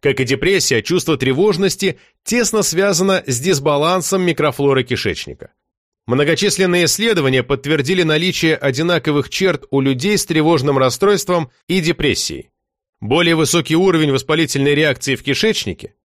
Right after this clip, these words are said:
более высокий уровень системного воспаления, более низкий уровень гормона роста головного мозга би ди эн эф, особенно в гиппокампе, более высокий уровень кортизола,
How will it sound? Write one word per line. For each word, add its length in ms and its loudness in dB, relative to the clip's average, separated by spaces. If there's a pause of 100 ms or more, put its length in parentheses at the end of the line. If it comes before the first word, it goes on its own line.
более 360 2
высокий 420 0
уровень 400 0
системного 580 2
воспаления, 800 0 (240)
более 380 2
низкий 400 0
уровень 460 2
гормона 440 0
роста 320 0
головного 540 0
мозга 500 0
би 240 -2
ди 220 2
эн 160 2
эф, 240 -4 (260)
особенно 500 2
в 60 -4
гиппокампе, 640 -4 (380)
более 400 0
высокий 420 0
уровень 400 2
кортизола, 680 0